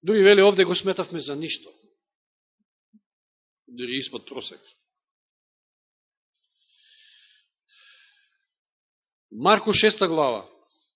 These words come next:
Ова нешто допира, овие стихови допираат до она што Јани, мислам, минатата сабота го зборуваше. Марко шеста глава,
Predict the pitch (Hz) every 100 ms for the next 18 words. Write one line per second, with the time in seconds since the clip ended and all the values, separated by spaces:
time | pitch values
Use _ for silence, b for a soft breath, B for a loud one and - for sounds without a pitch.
0 | _ _ _ _ _ _ _ _ _ _
1 | _ _ _ _ _ _ _ _ _ 139
2 | 151 160 156 135 156 156 151 139 123 127
3 | 147 - 147 139 123 - 143 127 113 131
4 | 131 - 120 131 135 110 107 _ _ _
5 | _ _ _ _ - 123 113 120 120 _
6 | 117 107 _ _ _ _ _ _ _ _
7 | - 120 107 104 104 104 120 147 143 147
8 | 127 _ _ B B B B B B B
9 | B B B B _ - 139 143 135 -
10 | 156 156 139 147 160